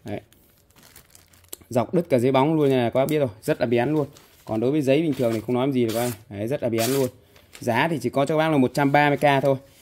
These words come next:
Lên mã giúp cho em đó là dao Thái Đức nhá. Dao Thái Đức một trăm ba mươi nghìn cho một con dao Thái Đức như này. Một trăm ba mươi k một em dao Thái Đức. Đó, rất tiện ích luôn. Tiếp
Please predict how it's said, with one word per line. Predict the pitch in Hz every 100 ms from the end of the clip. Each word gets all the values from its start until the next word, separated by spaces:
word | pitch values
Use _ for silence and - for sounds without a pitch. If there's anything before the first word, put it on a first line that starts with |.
| - -
Lên | 143
mã | 147 160
giúp | 170 170
cho | 156
em | 147 139
đó | 131 151
là | 139
dao | 117 139 139
Thái | 131 127 131
Đức | 180 190
nhá. | 180 156 -
Dao | 131 127
Thái | 127
Đức | 151 175
một | 127 117
trăm | 139 135 135
ba | 135
mươi | 131
nghìn | 127 113
cho | 123
một | 117
con | 123
dao | 123 123
Thái | 120 127
Đức | 156
như | 131
này. | 117 - - - - -
Một | - 110
trăm | 135 131
ba | 127 131
mươi | 123
k | 123 127
một | 120
em | 117 123
dao | 117 120
Thái | 117 120
Đức. | 143 - - -
Đó, | 101 107 117 120
rất | 151
tiện | - -
ích | 135 139
luôn. | 127 127 - - - - - -
Tiếp | 185